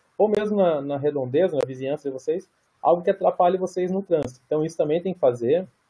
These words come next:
Tentem trazer isso pra enriquecer a nossa aula, façam um debate, de repente entre no fórum, se vocês verem opiniões de colegas que já colocaram, já contribuíram vocês podem ir lá comentar dentro dos, das opiniões dos colegas, fazer um debate, proporcionar um debate, para que a gente possa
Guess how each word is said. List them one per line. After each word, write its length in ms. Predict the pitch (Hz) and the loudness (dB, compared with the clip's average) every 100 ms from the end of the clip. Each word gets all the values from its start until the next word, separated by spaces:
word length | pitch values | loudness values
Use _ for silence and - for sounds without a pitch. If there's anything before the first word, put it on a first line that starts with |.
| _ _ _ _ _ | _ _ _ _ _
Tentem 260 | 170 190 175 | 0 2 2
trazer 220 | 156 151 | 2 2
isso 100 | 156 | 0
pra 100 | 156 | -2
enriquecer 440 | 139 143 139 151 | -2 -4 -4 -4
a 80 | 160 | -6
nossa 180 | 156 120 | -4 0
aula, 380 | 127 160 165 - _ _ _ | 2 4 2 -2 _ _ _
façam 240 | 156 175 | 2 2
um 40 | 147 | -4
debate, 420 | 131 139 175 151 | 2 2 2 -2
de 40 | |
repente 320 | 139 160 170 | -2 -2 -2
entre 140 | 160 170 | -4 -4
no 100 | 143 | -8
fórum, 300 | - 156 165 | 0 0 0
se 80 | 143 | -4
vocês 260 | 139 135 | -4 -2
verem 300 | 135 170 185 - _ _ _ | 4 4 2 -10 _ _ _
opiniões 540 | 131 151 147 147 202 185 | -6 -6 -2 2 2 0
de 80 | |
colegas 560 | 180 165 156 605 160 151 | 2 6 10 10 8 2
que 100 | 135 | 0
já 260 | 131 151 180 _ | 2 2 2 _
colocaram, 480 | 160 151 143 147 147 | -2 0 2 0 0
já 80 | 151 | -2
contribuíram 720 | 170 156 143 135 151 175 175 _ _ _ | -4 -8 -6 -2 0 -2 -8 _ _ _
vocês 140 | 135 | -10
podem 320 | - 151 175 | 2 4 4
ir 20 | 165 | 0
lá 100 | 160 | 0
comentar 680 | 170 143 127 135 156 175 | -2 -4 -2 0 2 0
dentro 500 | - 139 117 139 - | -4 -14 -8 -8 -8
dos, 160 | 131 - | -20 -8
das 380 | 127 120 113 120 | -4 -4 -6 -14
opiniões 400 | 120 127 135 135 | -12 -4 -4 -4
dos 80 | - | -4
colegas, 500 | 120 131 165 160 - | 2 4 4 2 -2
fazer 240 | 139 156 | 0 0
um 60 | 175 | 0
debate, 300 | 170 156 160 | 4 2 2
proporcionar 420 | 156 147 143 156 | -4 -2 -2 -2
um 40 | |
debate, 360 | 175 156 160 - _ _ _ _ _ | -2 2 0 0 _ _ _ _ _
para 80 | |
que 60 | 175 | -6
a 20 | |
gente 140 | 175 175 | -6 0
possa 440 | 175 180 202 196 | 2 4 2 -2